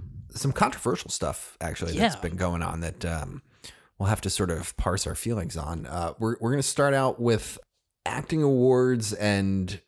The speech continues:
Speaker 1: their gendering. I guess gendering is not a word. Gendered acting awards. Uh, you know, when,
Speaker 2: Yeah, yeah.
Speaker 1: when the Oscars give out,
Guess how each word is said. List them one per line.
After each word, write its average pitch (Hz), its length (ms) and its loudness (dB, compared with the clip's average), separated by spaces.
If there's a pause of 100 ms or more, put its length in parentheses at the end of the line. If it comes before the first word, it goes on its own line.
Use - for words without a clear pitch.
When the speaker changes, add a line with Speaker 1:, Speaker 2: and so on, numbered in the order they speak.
(460)
Speaker 1:
their 95 560 0 (1500)
gendering. 98 640 2
I 104 60 -4
guess 92 180 -2
gendering 82 380 -4
is - 100 -8
not 85 100 -4
a 82 60 -4
word. 82 160 -4 (100)
Gendered 135 380 4
acting 98 400 2
awards. 80 600 -4
Uh, 87 440 0
you 101 120 -6
know, 87 120 -2
when, 90 240 4
Speaker 2:
Yeah, 123 240 4
yeah. 135 320 -10
Speaker 1:
when 101 200 4
the 104 80 6
Oscars 101 460 2
give 92 180 2
out, 90 480 2